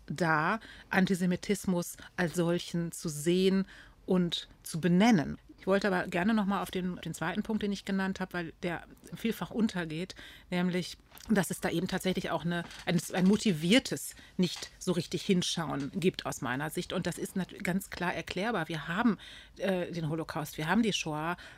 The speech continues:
als, als furchtbares Erbe, was wir mit uns tragen. Und, äh, wir haben gleichzeitig den, ich nenne das immer den Mythos der Aufarbeitung, dass wir sagen, „Ja, das haben wir ja alles jetzt, äh, so schön aufgearbeitet, jetzt ist das aber vorbei.“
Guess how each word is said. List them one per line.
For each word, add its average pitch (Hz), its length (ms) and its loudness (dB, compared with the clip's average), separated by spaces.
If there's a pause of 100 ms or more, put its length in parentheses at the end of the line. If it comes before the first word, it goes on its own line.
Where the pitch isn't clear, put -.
als, - 480 -4
als 165 220 -4
furchtbares 190 640 0
Erbe, 165 480 -2
was 165 220 -4
wir 170 100 -2
mit 170 200 -2
uns 160 260 -8
tragen. 156 400 -4 (400)
Und, 180 360 0 (140)
äh, 175 200 -2
wir 165 80 2
haben 175 120 0
gleichzeitig 185 640 -2
den, 165 260 -2 (300)
ich - 40 -20
nenne 180 160 0
das 160 100 -4
immer 175 120 -2
den 175 180 2
Mythos 190 480 4
der 147 180 -2
Aufarbeitung, 151 920 -4
dass - 180 -8
wir 165 80 -6
sagen, 160 160 -4
„Ja, 165 80 -6
das 156 180 -6
haben 196 120 0
wir 185 60 0
ja 160 100 0
alles 165 240 -4
jetzt, - 240 -8
äh, 165 180 -4
so 160 240 -6
schön - 200 -6
aufgearbeitet, 185 500 -4
jetzt 170 120 -6
ist 185 120 -8
das 175 160 -6
aber 165 160 -8
vorbei.“ 165 500 -2